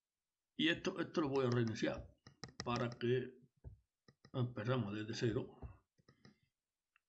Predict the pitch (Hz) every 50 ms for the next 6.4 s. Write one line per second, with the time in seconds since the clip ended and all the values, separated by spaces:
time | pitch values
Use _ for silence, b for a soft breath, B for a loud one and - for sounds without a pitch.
0 | _ _ _ _ _ _ _ _ - 139 143 143 143 139 139 123 123 170 - -
1 | - 180 175 165 151 170 185 - - - - _ _ _ _ _ _ _ _ _
2 | - 120 117 113 113 110 110 110 113 127 127 - - 139 139 139 139 143 143 -
3 | - - 127 120 127 135 127 - - - - - - - - _ _ _ _ _
4 | _ _ _ _ _ _ _ - - - _ _ _ - _ _ _ _ _ _
5 | _ - - - - _ _ _ _ _ _ _ _ _ - - 139 143 131 -
6 | - - 127 131 - - -